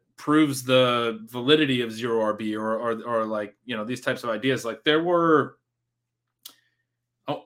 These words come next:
I can't remember how many, I think eight or something running backs who scored twenty plus points this week. Uh,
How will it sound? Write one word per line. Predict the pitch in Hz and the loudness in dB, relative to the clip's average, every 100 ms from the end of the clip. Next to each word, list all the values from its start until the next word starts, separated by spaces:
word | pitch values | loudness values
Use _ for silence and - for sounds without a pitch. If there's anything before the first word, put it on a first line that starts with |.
| _ | _
I | 147 | -4
can't | 139 196 165 | -2 -2 0
remember | 139 123 | 0 0
how | 120 | 0
many, | 113 107 98 - _ | -2 -4 -8 -12 _
I | 120 | -6
think | 139 131 | -6 -4
eight | 117 120 | -4 -4
or | 120 | -8
something | - 127 120 113 | -8 -6 -6 -4
running | 117 113 | -4 -4
backs | 110 107 113 | -4 -6 -10
who | |
scored | - 120 - | -10 -10 -10
twenty | 117 113 | -10 -10
plus | 110 117 - _ _ _ | -8 -10 -10 _ _ _
points | - 113 151 - | -10 -10 -10 -10
this | 170 165 | -10 -6
week. | 170 180 180 _ _ _ _ _ _ _ 123 | -6 -6 -10 _ _ _ _ _ _ _ -4
Uh, | 113 110 | -2 -4